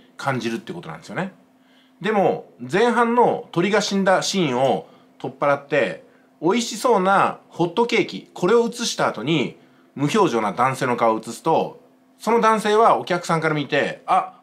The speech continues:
お腹が空いてるから食べようと思ってるな。そうやって考えてるんだな」っていう風に受け取るんですよね。まあ、つまり、この編集の技術ってのは、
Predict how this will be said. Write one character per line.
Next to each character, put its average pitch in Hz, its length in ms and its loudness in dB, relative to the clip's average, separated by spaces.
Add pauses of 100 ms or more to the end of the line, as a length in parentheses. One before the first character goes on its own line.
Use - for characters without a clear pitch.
お 120 80 -6
腹 208 220 2
が 226 60 2
空 233 160 -4
い 202 40 -2
て 220 100 0
る 196 60 2
か 123 120 0
ら 92 140 -2
食 131 140 -4
べ 170 80 2
よ 285 60 6
う - 40 0
と 170 60 0
思 117 140 0
っ - 20 -2
て - 140 -10
る 90 60 -8
な。 139 260 0 (520)
そ 180 180 -2
う - 20 4
や 208 60 2
っ 202 40 -10
て 202 100 -6
考 226 280 0
え 214 40 2
て - 80 -4
る 113 60 -4
ん 95 60 -6
だ 95 80 -8
な」 120 140 0
っ - 60 -16
て 123 120 -20
い - 20 -16
う - 40 -14
風 170 40 -4
に 180 220 -4 (260)
受 127 160 -4
け 151 60 -4
取 127 100 -4
る 101 60 -4
ん - 20 -4
で 80 60 -10
す - 80 -18
よ 90 80 -12
ね。 175 240 -6 (560)
ま - 80 -8
あ、 - 20 -8
つ 285 100 -4
ま 208 120 2
り、 190 320 -2 (640)
こ 247 100 -4
の 247 60 0
編 247 300 0
集 254 160 -4
の 247 100 2
技 233 120 2
術 185 180 -4
っ - 20 -20
て 107 120 -4
の 101 100 0
は、 110 340 2